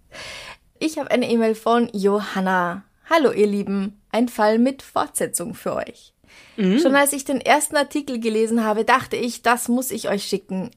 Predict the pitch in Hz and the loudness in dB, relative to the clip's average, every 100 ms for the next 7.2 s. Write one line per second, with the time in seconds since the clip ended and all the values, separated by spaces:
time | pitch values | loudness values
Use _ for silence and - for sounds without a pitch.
0 | _ 208 202 208 - 233 233 247 247 294 | _ 2 4 2 4 2 2 -2 -4 -4
1 | 277 277 294 285 285 269 269 - 339 - | -6 -4 -4 -2 -2 -2 -2 -4 -4 -2
2 | 285 254 240 226 233 240 233 220 220 220 | -2 -2 0 -2 -2 -4 -2 -2 -2 -4
3 | 220 220 - 226 208 208 - 185 190 196 | -2 -4 -2 -8 -6 -8 -4 -2 -2 -4
4 | - 202 - 208 247 262 277 254 226 202 | -4 -6 2 4 4 2 -2 0 -4 -2
5 | 208 - 214 202 190 196 202 214 208 - | -4 -2 -4 0 2 2 -2 -6 -8 -4
6 | 220 202 214 214 214 - - - - - | -4 -2 -4 -4 -6 -4 -4 -4 -10 -6
7 | - - | -6 -8